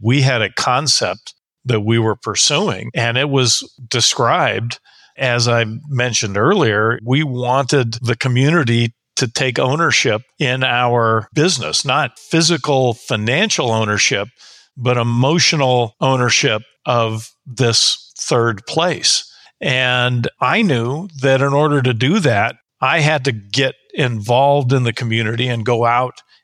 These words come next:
and meet them where they were and be that part of it.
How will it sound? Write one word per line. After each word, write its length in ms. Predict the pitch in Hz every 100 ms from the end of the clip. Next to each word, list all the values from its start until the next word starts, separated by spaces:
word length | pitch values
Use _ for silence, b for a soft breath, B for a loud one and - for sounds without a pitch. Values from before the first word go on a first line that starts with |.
| b -
and 400 | 123 113 113 120
meet 240 | 139 139
them 220 | 139 117
where 200 | 117 127
they 180 | 110 110
were 560 | 98 131 226 143 107 156 -
and 380 | 143 135 135 127 117
be 260 | 143 143 170
that 360 | 151 143 151 - _
part 380 | - - 320 254
of 140 | 131 98
it. 200 | 90